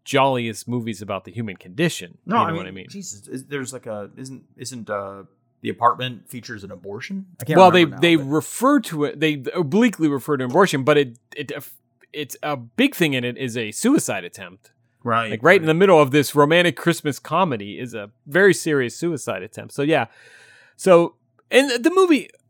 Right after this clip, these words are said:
Speaker 1: it has this reputation of bombing because it is, I mean,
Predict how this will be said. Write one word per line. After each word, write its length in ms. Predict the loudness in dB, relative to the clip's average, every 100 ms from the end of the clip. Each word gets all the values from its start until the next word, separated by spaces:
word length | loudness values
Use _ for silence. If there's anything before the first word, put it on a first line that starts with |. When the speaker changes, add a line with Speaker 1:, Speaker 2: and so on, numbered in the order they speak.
| _ 0
Speaker 1:
it 100 | 2
has 220 | 4 4
this 180 | 4 2
reputation 640 | 0 -2 -4 -4 -4 -8
of 180 | -10 -12 -18 _ _
bombing 520 | -4 0 2 0 -4
because 320 | -8 -4 -2
it 100 | 0
is, 260 | 0 -2 -8
I 80 | -8
mean, 260 | -6 -6